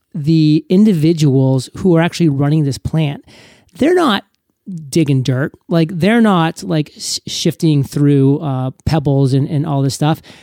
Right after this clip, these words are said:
They are literally sitting down and they are thinking and they're plotting and they're planning and they're just trying to see, like,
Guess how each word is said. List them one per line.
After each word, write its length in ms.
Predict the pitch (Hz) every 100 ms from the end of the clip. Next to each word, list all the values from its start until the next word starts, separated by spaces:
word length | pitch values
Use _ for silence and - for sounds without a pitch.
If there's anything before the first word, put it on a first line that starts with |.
| - _
They 180 | 160 202
are 120 | 277
literally 380 | 220 190 190 175
sitting 380 | - - 165 175
down 380 | 147 139 135 147
and 140 | 156 147
they 120 | 160
are 80 | 139
thinking 500 | - 165 170 143 131
and 100 | 131
they're 100 | 131
plotting 500 | - - 156 156 143
and 100 | 135
they're 80 | 131
planning 480 | - 151 151 143
and 100 | 135
they're 120 | 139 131
just 180 | 131
trying 140 | - 156
to 60 |
see, 180 | - 170
like, 160 | 156